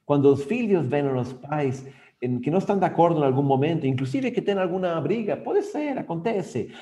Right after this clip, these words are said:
mas que imediatamente sabem, hum, se controlar, escutar um ao outro, chegar a um consenso, uma ne-, uma negociação, não?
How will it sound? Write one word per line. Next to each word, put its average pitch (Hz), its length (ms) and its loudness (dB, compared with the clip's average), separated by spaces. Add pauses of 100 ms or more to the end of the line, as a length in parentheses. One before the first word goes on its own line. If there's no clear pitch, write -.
(140)
mas 143 200 0
que 151 100 -4
imediatamente 151 580 0
sabem, 160 520 -4 (220)
hum, 110 380 -6 (220)
se - 180 -4
controlar, 131 1040 -2
escutar 123 580 -2
um 113 220 -2
ao 92 160 -2
outro, 139 680 4 (260)
chegar 127 440 0
a 131 80 2
um 131 160 2
consenso, 131 720 -4
uma 110 180 -2
ne-, 104 180 -2
uma 113 160 -2
negociação, 131 1120 0
não? 135 300 -4